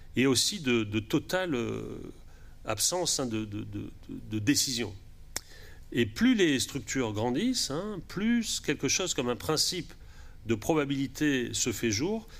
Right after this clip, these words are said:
quelque chose comme un, une interconnexion latente de tous ces différents sentiers, hein, de tous ces différents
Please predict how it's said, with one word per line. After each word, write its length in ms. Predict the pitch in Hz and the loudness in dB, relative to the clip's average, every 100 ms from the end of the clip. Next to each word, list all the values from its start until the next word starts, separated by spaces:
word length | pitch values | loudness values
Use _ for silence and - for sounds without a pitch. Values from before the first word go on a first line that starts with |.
| - - | -16 -6
quelque 260 | - 147 160 | -2 0 2
chose 300 | - 208 202 | 2 0 -2
comme 260 | - 131 127 | -2 0 2
un, 300 | 117 110 117 | 2 0 -4
une 200 | 117 120 | -2 2
interconnexion 760 | 147 143 160 - 151 147 - 139 | 2 2 -2 2 2 2 2 4
latente 560 | 139 - 160 220 - - - - - | 2 2 -2 -2 -8 -14 -16 -16 -8
de 120 | 104 117 | -2 -2
tous 200 | - 208 | 0 0
ces 160 | - | 0
différents 400 | 151 143 165 143 | -2 -2 0 2
sentiers, 480 | 123 143 - - 214 | 2 0 -2 -2 0
hein, 100 | 180 | 0
de 100 | 120 | -2
tous 200 | 101 147 | -4 -4
ces 160 | - 127 | -2 -2
différents 600 | 127 - 123 131 120 | -4 -4 -4 -4 -4